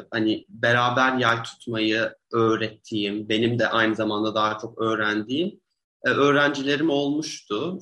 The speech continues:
Şu anda ne yaptıklarını tam bilmiyorum. Ama eminim ki hani o kadar, o kadar özel bir yer ki insanlar yani her şekilde bir şey, hani o gün güzel bir şey öğrenmiş oluyorlar.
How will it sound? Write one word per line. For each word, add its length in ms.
Şu 80
anda 360
ne 80
yaptıklarını 720
tam 320
bilmiyorum. 680
Ama 380
eminim 480
ki 340
hani 500
o 160
kadar, 420
o 100
kadar 300
özel 460
bir 60
yer 400
ki 280
insanlar 600
yani 360
her 200
şekilde 600
bir 60
şey, 400
hani 140
o 260
gün 460
güzel 540
bir 60
şey 300
öğrenmiş 580
oluyorlar. 640